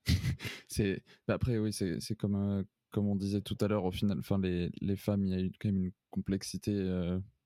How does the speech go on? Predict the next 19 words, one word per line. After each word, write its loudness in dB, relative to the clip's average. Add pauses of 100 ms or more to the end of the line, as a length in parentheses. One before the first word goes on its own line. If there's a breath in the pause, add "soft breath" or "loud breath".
plus -2
élevée 2
dans, -2
dans 2
la 0
façon -2
dont, 0
dont 0
le 0
cycle -2
fonctionne, 0
alors -2
que -2
les 0
hommes, 0
c'est -6
beaucoup -6
plus, -6
euh, -2